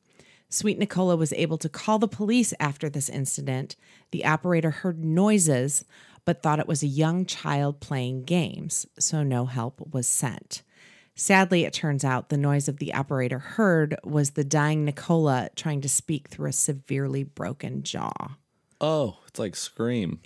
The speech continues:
Speaker 1: Literally. Not long after the horrific crimes were committed, Psycho Steven, as we shall now call him, was arrested for the murders. He admitted to going to the Fuller house on that day of the murder, but insisted,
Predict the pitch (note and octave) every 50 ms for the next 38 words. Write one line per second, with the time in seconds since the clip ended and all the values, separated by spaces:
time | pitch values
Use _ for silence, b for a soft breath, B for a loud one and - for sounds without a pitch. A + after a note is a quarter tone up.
0 | - - D#3 D#3 C3 A2+ G2 - - - - - - - - - E3 D#3+ - _
1 | - B2 _ _ _ _ _ _ _ _ _ _ _ _ _ _ _ _ _ B
2 | B B B B B B - A3 A#3+ G3+ A3 A#3 G#3+ G3+ F#3+ F#3 E3+ - F#3+ E3
3 | E3+ C#3+ E3 F3 E3 G3 G#3+ G#3 - F#3+ - - - - F#3 D#3+ D3+ D3 D3+ -
4 | - C#3+ C#3+ - - F3 E3+ F3 F3 F#3 F#3 F3+ F3 - - - D3 - - -
5 | B3+ B3+ - G#3+ E3 C#3+ C#3 - - - - - A3 G#3+ E3+ E3 D#3 D#3+ F3 G3+
6 | - - F3 D#3+ - - D#3 D3+ - - D#3+ D3+ C#3+ C#3+ C#3 C3+ C#3 - - -
7 | C#3 C3+ C3+ C#3+ D3 C#3+ C#3+ D3+ D3 B B B B B _ E3 D#3 E3 E3 D#3+
8 | E3 F3 E3 - - E3+ - - E3+ D3+ D3+ C#3+ A#2+ G#2 - G#1 G#1 - - -
9 | b b b b b b b b - - G3 G3+ F3+ D#3 E3 E3 F3 F3 E3 F3+
10 | F3 E3 E3 - - - - E3+ D3+ E3 D#3 D3 D3 D3 C#3+ - D#3+ C#3+ C#3 -
11 | - E3 D#3+ D#3+ D3+ - D#3+ C#3+ C#3+ C#3+ - - - D3+ D#3+ F#3+ A3 A#3 G#3+ F3+
12 | - - E3 C#3+ C3 C3 C3+ - D3 C#3 C#3+ C#3 B2+ A#2+ A#2+ B2 A#2+ B2 B B
13 | B B - - E3+ F3+ E3+ - - - - - D#4+ E4 - - - D#3+ A#2+ -
14 | - - D#3